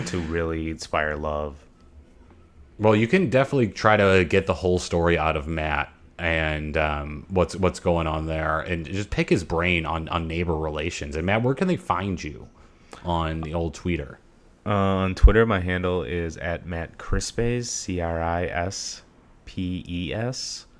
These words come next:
Speaker 2: Nice.
Speaker 1: It's
Speaker 2: Perfect.
Speaker 1: totally on purpose. Some of you may or may not know that if you've
Speaker 2: <laughs>
Speaker 1: listened to the episode, so <laughs> I'm just trying to start anew.
Speaker 2: Yeah, you're just, yeah, just lean into it now at this
Speaker 1: Yeah.
Speaker 2: point. Nice, yeah,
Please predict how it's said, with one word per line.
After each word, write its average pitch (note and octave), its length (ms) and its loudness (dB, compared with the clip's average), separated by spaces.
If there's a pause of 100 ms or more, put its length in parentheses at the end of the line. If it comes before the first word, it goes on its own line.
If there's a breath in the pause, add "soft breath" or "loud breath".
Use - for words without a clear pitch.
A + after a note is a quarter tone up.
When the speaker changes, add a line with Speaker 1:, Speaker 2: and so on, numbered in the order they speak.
Speaker 2:
Nice. C#2+ 760 -8 (360)
Speaker 1:
It's - 60 -10
Speaker 2:
Perfect. - 480 -2 (220)
Speaker 1:
totally F#2 380 2
on F2 280 -2
purpose. - 760 0 (280)
Some - 280 -2
of E2+ 160 -2
you E2+ 100 -4
may E2 220 -2
or E2 100 0
may E2 140 -4
not E2 240 -4
know E2 180 -2
that F2+ 220 2
if A#2 160 2
you've D#2+ 140 -4
Speaker 2:
<laughs> E2+ 100 -2
Speaker 1:
listened E2+ 260 -6
to E2 60 -6
the E2 160 -4
episode, F2+ 600 -4
so D#2+ 520 -6
<laughs> - 40 -14
I'm F#2+ 420 -4
just F#2 260 -6
trying F2 200 2
to F2 80 -4
start F#2 260 0
anew. F2 440 -2 (360 loud breath)
Speaker 2:
Yeah, E2+ 220 2
you're F2 140 0
just, F#2 280 0
yeah, G2 140 6
just A2+ 420 2
lean A2 300 4
into E2 300 -2
it C#2+ 100 -10
now D2 220 -4
at D2 100 -8
this F2 160 -8
Speaker 1:
Yeah. E2 240 -2
Speaker 2:
point. - 100 -12 (1120 soft breath)
Nice, E2 240 0
yeah, F2 100 2